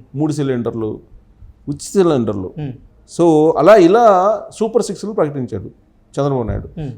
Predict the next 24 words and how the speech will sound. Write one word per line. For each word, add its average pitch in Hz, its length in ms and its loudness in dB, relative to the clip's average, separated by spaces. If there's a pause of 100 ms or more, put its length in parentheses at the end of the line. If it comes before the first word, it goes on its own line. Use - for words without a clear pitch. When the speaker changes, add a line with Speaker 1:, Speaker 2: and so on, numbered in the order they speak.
Speaker 1:
బీసీలకి 170 460 -2
భద్రత, 127 420 -4 (340)
Speaker 2:
మ్మ్. 131 160 -10 (220)
Speaker 1:
తర్వాత, 156 320 0 (920)
ఆ, 123 260 -8 (140)
poor 190 180 -2
to 175 220 -4
rich 135 240 -10 (260)
ఇలాంటి 180 320 0
వాటిని 160 280 -2
ప్రకటించాడు. 147 420 -6
సూపర్ 185 300 -2
సిక్స్లు 160 320 -10
ప్రకటించి 139 460 -10
ఆయన 160 340 -2 (400)
ప్రతి 165 340 -2
వేదిక 175 320 0
మీద 170 160 -6
నుంచి 151 360 -8
ఆయన, 143 460 -8 (380)
ఆ, 139 280 -4
ఇదేం 156 260 -4
కర్మ 147 260 -6
రాష్ట్రానికి 135 760 -8